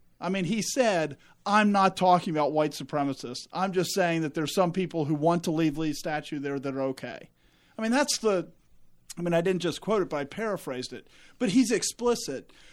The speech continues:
But yet, how many newscasters have you heard say he was saying that white supremacists are good people, even though it was the opposite of what he actually said?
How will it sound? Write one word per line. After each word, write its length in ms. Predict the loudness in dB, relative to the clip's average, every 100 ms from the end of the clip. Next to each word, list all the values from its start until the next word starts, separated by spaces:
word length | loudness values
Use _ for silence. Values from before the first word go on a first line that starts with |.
| -4
But 120 | 2
yet, 180 | 4 4
how 180 | 2 2
many 200 | 2 2
newscasters 760 | 2 2 0 -4 -4 -4 -6 -6
have 140 | -4
you 140 | -4
heard 260 | -4 -4 -6
say 400 | -6 -4 -6 -8 -16 -16 -2
he 220 | 2 4
was 300 | 6 4 4
saying 380 | 0 2 0 0
that 260 | -2 -2
white 260 | 4 4 4
supremacists 840 | 0 -2 0 -2 -4 -4 -6 -6 -4
are 120 | -4
good 360 | 2 2 2
people, 460 | 0 -2 -2 -12 -20 _ _ -6
even 280 | -2 0 2
though 120 | 2
it 60 |
was 180 | 2 -4
the 180 | -6 -12 -4
opposite 540 | -2 -2 -2 -4 -4
of 100 | -4
what 200 | -4 -4
he 180 | -6 -6
actually 520 | -8 -8 -8 -6 -8
said? 440 | -8 -10 -10 -16